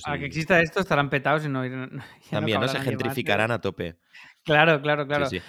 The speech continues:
Speaker 1: Pero sí que es verdad que hoy en día, mm, también problemas de primer mundo, ¿eh? Es
Speaker 2: Sí, sí,
Speaker 1: verdad,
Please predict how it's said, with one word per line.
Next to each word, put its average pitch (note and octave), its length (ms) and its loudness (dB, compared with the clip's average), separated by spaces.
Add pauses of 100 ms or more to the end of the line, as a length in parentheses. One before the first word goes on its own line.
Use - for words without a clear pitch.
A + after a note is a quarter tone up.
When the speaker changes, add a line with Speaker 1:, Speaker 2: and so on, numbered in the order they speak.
Speaker 1:
Pero D#3 160 2
sí D#3 120 2
que F#3 80 2
es G3 60 4
verdad G3 360 6
que C3+ 300 0
hoy C#3+ 120 0
en D#3 140 0
día, G#3 500 2
mm, A#2+ 800 -14
también A#2+ 320 -12
problemas D3 320 2
de E3 80 6
primer D3 240 -4
mundo, B2 320 -4
¿eh? G#3+ 140 -2
Es - 20 -8
Speaker 2:
Sí, G#2 80 -2
sí, - 0 -
Speaker 1:
verdad, A#2+ 220 -2